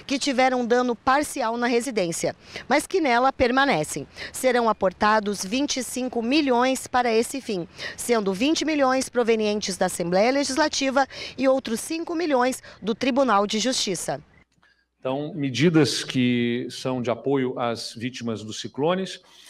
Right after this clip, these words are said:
Speaker 2: Eh, na saúde, a gente já tinha apresentado na semana passada vinte milhões de reais em recursos extraordinários do governo do estado.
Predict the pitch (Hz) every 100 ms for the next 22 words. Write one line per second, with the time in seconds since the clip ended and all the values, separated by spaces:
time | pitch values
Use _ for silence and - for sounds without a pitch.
0 | - - _ 131 123 123 123 143 - 143
1 | 156 - 147 135 185 180 135 127 127 117
2 | - 139 135 120 113 131 131 123 - 123
3 | 123 120 110 - - 156 139 104 127 160
4 | - 139 127 147 170 131 113 107 110 131
5 | 120 113 107 - 123 123 117 123 123 117
6 | 107 107 127 127 127 147 123 131 139 131
7 | - 110 90